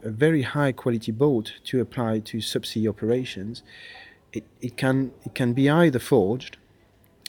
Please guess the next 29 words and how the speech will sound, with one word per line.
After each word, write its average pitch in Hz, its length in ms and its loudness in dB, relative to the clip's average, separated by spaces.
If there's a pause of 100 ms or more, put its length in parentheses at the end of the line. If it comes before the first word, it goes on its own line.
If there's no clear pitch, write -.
(200)
or 135 400 4 (560)
extruded 139 480 2
from 131 160 2
a 127 40 0
solid 135 280 0
bar. 156 240 0 (960)
So 127 460 2
critical 196 400 2
applications 113 800 -2 (100)
are 113 240 -4
extruding 117 500 0
bolts 110 280 0
out 107 200 -6
of - 140 -10
a - 20 -14
solid 110 280 -6
bar 131 240 0
because 110 340 -6
of - 140 -10
the, 110 280 -2
uh, 104 160 -2
composition 113 760 -2
and 117 180 -4
the 113 80 -4
residual 117 400 0
stresses 107 520 -4
that 104 180 -8
you 110 100 -2
may 107 320 -2